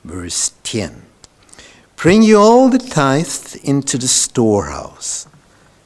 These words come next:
that there may be meat in my house. And prove me now herewith, says the Lord of hosts, if I will not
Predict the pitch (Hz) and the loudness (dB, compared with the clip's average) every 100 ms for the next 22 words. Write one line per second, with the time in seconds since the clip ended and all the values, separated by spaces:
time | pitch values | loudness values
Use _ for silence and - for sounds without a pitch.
0 | _ _ - 107 104 - - - 101 117 | _ _ -10 -8 -8 -14 -16 -10 -4 -2
1 | 120 123 117 123 110 120 214 214 - - | 0 0 0 -2 -4 0 0 0 -6 -18
2 | - - - - 90 80 90 82 - 92 | -12 -12 -12 -14 -14 -12 -12 -12 -10 -12
3 | 71 - - - _ _ _ _ - - | -10 -10 -8 -10 _ _ _ _ -16 -16
4 | _ - 143 143 151 - - - - _ | _ 0 2 2 -2 -4 -8 -12 -20 _
5 | - 285 320 311 294 - - - 101 107 | -2 2 4 2 0 -12 -18 -8 -2 -2
6 | 92 78 73 _ 107 107 95 - - - | -2 -8 -16 _ -6 -6 -6 -10 -16 -14
7 | 95 69 76 - - - _ _ _ _ | -12 -12 -14 -16 -18 -20 _ _ _ _
8 | _ _ _ _ _ _ - 113 95 101 | _ _ _ _ _ _ -6 -6 -6 -6
9 | 98 98 95 - - 90 71 - - - | -4 -4 -6 -10 -8 -10 -8 -10 -10 -14
10 | _ - 165 190 180 202 202 208 | _ -4 0 2 4 4 4 2